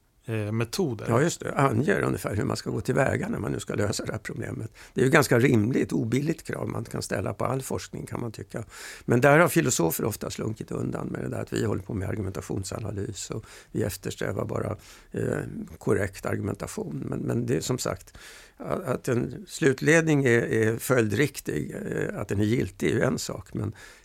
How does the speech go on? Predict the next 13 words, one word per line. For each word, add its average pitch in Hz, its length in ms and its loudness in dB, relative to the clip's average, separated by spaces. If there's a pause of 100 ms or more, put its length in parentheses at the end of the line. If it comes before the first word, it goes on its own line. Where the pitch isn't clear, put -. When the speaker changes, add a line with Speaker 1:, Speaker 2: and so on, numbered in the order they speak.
(220)
Speaker 2:
ett - 100 -4
sunt 156 440 4
resonemang 123 520 0
måste, 110 220 -4 (280)
måste 107 220 -2
också - 180 -4
starta - 480 -2
med, 110 260 -2 (280)
med - 280 -2
sanna 127 480 4
premisser - 600 -8
och, - 400 -12
eh, 117 160 -2